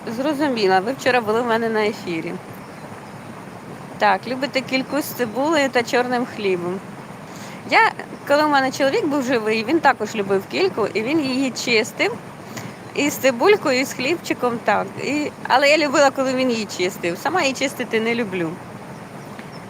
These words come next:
Так, ясно, спасибо. В Полтаві супер красиво.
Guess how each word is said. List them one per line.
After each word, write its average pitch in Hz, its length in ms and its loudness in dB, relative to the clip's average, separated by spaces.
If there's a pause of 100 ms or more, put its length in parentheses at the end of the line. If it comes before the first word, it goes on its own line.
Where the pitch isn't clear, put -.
Так, 190 320 4
ясно, 254 300 2
спасибо. 185 580 -4
В - 1400 -14
Полтаві 320 480 4
супер 285 380 -2
красиво. 202 540 -2